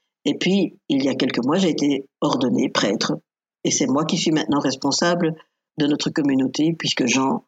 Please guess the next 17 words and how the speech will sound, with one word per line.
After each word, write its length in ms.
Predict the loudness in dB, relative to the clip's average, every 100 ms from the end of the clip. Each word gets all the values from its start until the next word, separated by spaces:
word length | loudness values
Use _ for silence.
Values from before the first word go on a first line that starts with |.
| -4
a 80 |
quatre-vingt-sept 880 | 0 0 0 0 2 2 2 0 0
ans, 140 | 0 0
presque 280 | 0 -2 0
quatre-vingt-huit, 720 | -2 -2 0 0 2 0 -2 -6 -6
et 100 | -4
qu'il 880 | -2 -2 -4 _ _ _ _ -4
n'a 100 | -2
plus 160 | 0 0
les 120 | 0
forces 360 | 0 -2 -2 -2
physiques 580 | 0 0 2 0 -2 -10 _ _ _ -6
pour 160 | -2
s'occuper 360 | -2 -2 -2 0
de 60 | 0
la 80 |
communauté. 640 | -2 0 0 0 0 -2